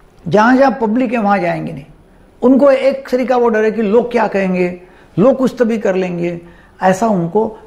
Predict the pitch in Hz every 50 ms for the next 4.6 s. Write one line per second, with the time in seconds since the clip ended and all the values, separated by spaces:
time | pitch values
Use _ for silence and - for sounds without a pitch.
0 | - - _ 147 175 185 190 156 156 170 175 165 - - 180 196 - - - -
1 | - 190 147 165 160 147 139 139 135 - 120 117 - - - - _ - - -
2 | - - _ _ - - - 190 202 247 220 233 233 226 226 202 202 156 - -
3 | 185 208 240 247 247 247 254 254 - - - - _ _ _ _ _ _ _ _
4 | - _ - _ 139 190 277 285 262 214 -